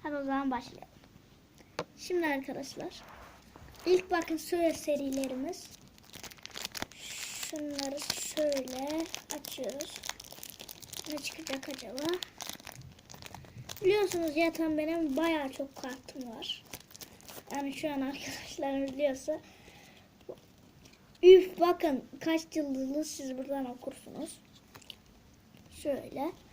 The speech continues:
Ve şuraya şöyle koyalım. Sonra mesela şunu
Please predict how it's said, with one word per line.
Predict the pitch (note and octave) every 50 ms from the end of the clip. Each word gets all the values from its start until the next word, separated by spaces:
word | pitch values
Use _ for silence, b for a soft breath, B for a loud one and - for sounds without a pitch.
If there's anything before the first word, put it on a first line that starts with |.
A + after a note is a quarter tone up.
| - - - -
Ve | - C4+ C#4+
şuraya | C#4+ - - D4 C#4 C4 C4
şöyle | - - B3 B3+ B3+ G#3+ -
koyalım. | - - - - - - C4+ D4 D#4+ D#4 - - - - - - - - - - - - - - - - - - - - - - - - - - - - - - - - - - - - - - - - - - - - - - - - - - - - - - - - - - - - -
Sonra | - - - - - E4 E4 D#4+ D4+ C#4+ C#4+
mesela | C#4+ C#4+ C#4 C#4 - D4+ C#4 C4+ C4+ C4+ D4
şunu | - - - - - - - - E4 D#4 D4+ D4 C#4 C4+ C4+